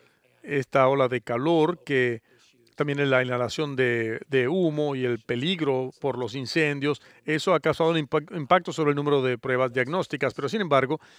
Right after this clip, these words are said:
estamos viendo, a pesar de que los números son seis mil casos, el promedio de siete días sigue subiendo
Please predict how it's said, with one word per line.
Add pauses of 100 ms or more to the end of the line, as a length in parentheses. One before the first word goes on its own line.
(200)
estamos
viendo, (280)
a
pesar
de
que
los
números
son
seis
mil
casos, (580)
el
promedio
de
siete
días
sigue
subiendo